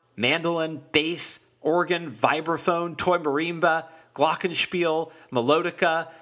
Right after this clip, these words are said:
mouth organ, squeeze box, and so much more. Influenced by French, Japanese, American, and British music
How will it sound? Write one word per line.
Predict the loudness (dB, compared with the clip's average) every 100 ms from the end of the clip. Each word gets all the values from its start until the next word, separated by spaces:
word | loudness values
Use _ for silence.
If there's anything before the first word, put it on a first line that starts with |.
| -2
mouth | 0 2 2
organ, | 0 0 -2 -4
squeeze | -6 -2 -2 -2
box, | 0 0 0 -4
and | -4 -4 -4
so | -4 0 0 0
much | -2 -2 -4 -4
more. | -2 -2 -4 -10 -18 _ _
Influenced | 0 0 -2 -2 -2 0
by | 0
French, | 0 0 2 2 -6 -6
Japanese, | 0 0 0 -4 -4 -4 -4 -4
American, | -4 0 2 0 -2 -6 -2
and | -2 -2 -2
British | -2 -2 -4
music | -4 -4 0 0 -2